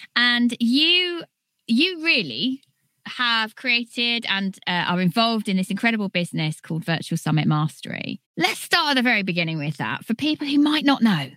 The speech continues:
might not know what a virtual summit actually is, beyond the fact they've probably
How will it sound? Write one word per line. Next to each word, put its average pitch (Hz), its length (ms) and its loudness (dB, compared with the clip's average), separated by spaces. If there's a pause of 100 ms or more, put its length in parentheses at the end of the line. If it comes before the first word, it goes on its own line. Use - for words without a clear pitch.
(120)
might 330 240 4
not 339 160 0
know 262 220 2
what 269 260 2
a 262 80 2
virtual 233 400 -2
summit 226 340 0
actually 208 560 -2
is, 196 280 -2 (880)
beyond 220 640 4
the 208 80 -2
fact - 220 0
they've 196 200 -2
probably 208 540 0